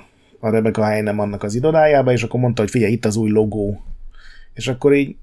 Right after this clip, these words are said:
nézett föl rá, hogy de figyelj, Brian, nincsenek sárkányok a játékban, és így, így a háborújuk is elég nehézkes lesz, és akkor mondta neki a Brian Fargo, hogy hát egyrészt már le van védve az új cím, mert neki nagyon tetszik ez,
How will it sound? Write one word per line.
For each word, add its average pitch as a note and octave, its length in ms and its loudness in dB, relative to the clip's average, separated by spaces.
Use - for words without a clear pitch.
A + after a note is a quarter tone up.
nézett A#2+ 420 0
föl C3 140 4
rá, A2+ 140 4
hogy A#2+ 120 2
de C3 200 2
figyelj, A#2+ 420 -2
Brian, A#2 680 2
nincsenek A2 340 0
sárkányok A2+ 480 0
a A#2 60 0
játékban, A2+ 720 2
és B2 100 -16
így, A2+ 200 -8
így A#2 160 -2
a A#2+ 80 2
háborújuk G#2+ 440 2
is G#2 100 -2
elég A2 200 2
nehézkes G#2+ 500 -2
lesz, D3 200 0
és G#3+ 140 -2
akkor D3+ 300 0
mondta B2+ 240 -2
neki C3 180 0
a C3+ 60 6
Brian B2+ 240 2
Fargo, D#3 260 2
hogy D#3 140 6
hát C#3+ 140 2
egyrészt C3+ 300 2
már A2+ 120 0
le C#3 100 4
van E3+ 200 2
védve E3+ 280 2
az E3+ 120 6
új E3+ 120 4
cím, E3 240 2
mert A#2 120 2
neki G#2 140 -2
nagyon B2+ 320 -2
tetszik C#3+ 380 0
ez, D3+ 320 2